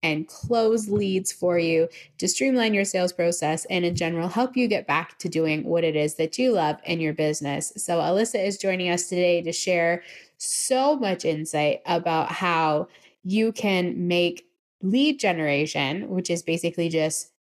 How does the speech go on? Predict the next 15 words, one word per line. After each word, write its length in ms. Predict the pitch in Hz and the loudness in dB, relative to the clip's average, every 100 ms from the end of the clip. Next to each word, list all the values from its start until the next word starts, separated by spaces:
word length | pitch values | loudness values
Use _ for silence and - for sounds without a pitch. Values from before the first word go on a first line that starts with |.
| _ | _
talking 480 | - 180 - 175 175 | -4 -2 -2 -4 -2
one-on-one 520 | 175 175 170 170 151 | 0 0 0 0 0
with 100 | 156 | -2
people 320 | - 160 170 170 | -2 -4 -2 -2
in 220 | 165 175 | -2 0
the 100 | 175 | 0
D 200 | 175 156 | 0 0
Ms, 360 | 139 165 175 - - _ | -2 -4 -6 -10 -20 _
work 300 | 214 254 269 | 0 2 0
for 100 | 233 | -2
your 180 | 220 202 | -2 0
business 440 | 185 175 180 180 - | 0 0 -2 -2 -4
to 120 | 190 | -6
generate 480 | 180 175 175 165 - | -4 -2 -2 -2 -4
sales 400 | 160 156 156 | -2 0 0